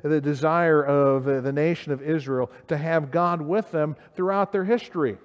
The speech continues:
You read the Psalms and you find, uh, Psalm forty-six, uh, the statement made there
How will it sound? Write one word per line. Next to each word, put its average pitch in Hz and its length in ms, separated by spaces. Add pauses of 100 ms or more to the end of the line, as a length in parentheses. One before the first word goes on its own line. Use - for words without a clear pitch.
(2000)
You 170 80
read 196 200
the 160 80
Psalms 185 600
and 147 320
you 147 120
find, 170 500
uh, 139 220
Psalm 175 400
forty-six, 170 760 (240)
uh, 143 200
the 139 120
statement 180 540
made 160 460
there 135 380